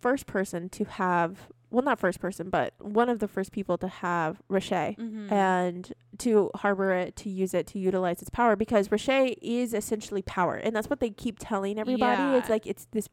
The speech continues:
Speaker 1: purest form of magic, of power, of energy that
Speaker 2: Mm-hmm.
Speaker 1: Voltaire and Solaris use to wield, like, the
Speaker 2: Mm-hmm.
Speaker 1: things that they have.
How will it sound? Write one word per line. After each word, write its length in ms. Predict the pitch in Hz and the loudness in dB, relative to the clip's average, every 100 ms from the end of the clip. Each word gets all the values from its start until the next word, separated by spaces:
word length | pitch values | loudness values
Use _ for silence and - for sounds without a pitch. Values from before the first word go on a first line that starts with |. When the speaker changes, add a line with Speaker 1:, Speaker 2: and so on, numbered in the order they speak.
| - | -12
Speaker 1:
purest 460 | - 254 269 269 | -4 0 0 -2
form 500 | - 214 202 190 185 - | -4 0 2 2 -2 -6
of 160 | 185 190 | -8 -2
magic, 480 | 180 165 170 170 - | -2 0 0 -4 -4
of 160 | 175 | -14
power, 640 | - - 190 185 185 180 - | -8 0 4 4 4 2 -2
of 340 | - 156 156 - - - - - - | -2 -2 -4 -12 -20 -20 -20 -14 -4
energy 600 | 226 214 190 190 190 185 | 0 0 -2 -6 0 0
that 460 | 226 175 170 165 | 2 2 2 2
Speaker 2:
Mm-hmm. 80 | 175 185 _ _ - | -4 -18 _ _ -2
Speaker 1:
Voltaire 720 | 214 208 220 196 196 196 208 - | 0 0 0 -2 -2 -6 -10 -8
and 320 | 190 170 185 | -6 -6 -6
Solaris 640 | - 190 175 170 196 - - _ - | -2 0 0 0 -2 -6 -18 _ -10
use 680 | 202 294 240 185 202 247 - _ _ _ _ | 0 2 4 4 2 0 -10 _ _ _ _
to 160 | - 247 | 0 2
wield, 500 | 202 170 - 180 - - | 2 -2 -4 -6 -10 -8
like, 260 | 214 180 | -2 -2
the 120 | 220 | -2
Speaker 2:
Mm-hmm. 40 | 214 | -4
Speaker 1:
things 180 | 185 185 | -4 -8
that 120 | - | -8
they 160 | 165 165 | -8 -6
have. 280 | 143 - | -6 -8